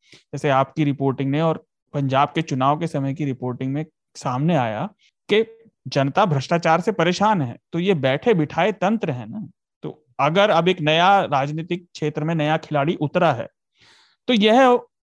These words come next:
आश्चर्य नहीं होना चाहिए इस बात पे, यह तो होना सुनिश्चित है। और आम आदमी पार्टी के लिए मैं केवल इतना कहूंगा कि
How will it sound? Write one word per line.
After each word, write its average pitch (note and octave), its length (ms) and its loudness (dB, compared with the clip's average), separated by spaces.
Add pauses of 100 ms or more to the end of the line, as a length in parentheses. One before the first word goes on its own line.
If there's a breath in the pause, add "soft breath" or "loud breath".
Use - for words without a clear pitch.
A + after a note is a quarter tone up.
(280)
आश्चर्य B3 360 2
नहीं C#4+ 140 4
होना D3+ 220 0
चाहिए B2+ 300 -6
इस A#2+ 80 -8
बात A#2 280 -6
पे, - 140 -8 (100)
यह D#3+ 220 0
तो B3 140 0
होना F#3 240 4
सुनिश्चित G#3 520 -2
है। C#3 140 -4 (460)
और D#3 80 2
आम C#3+ 340 4
आदमी G3+ 240 2
पार्टी G#3 360 2
के A3 140 -2
लिए A3+ 260 0 (400 soft breath)
मैं D#3 260 0
केवल F3+ 440 -2 (160)
इतना D#3+ 260 -2
कहूंगा D#3 420 0
कि G3+ 440 -6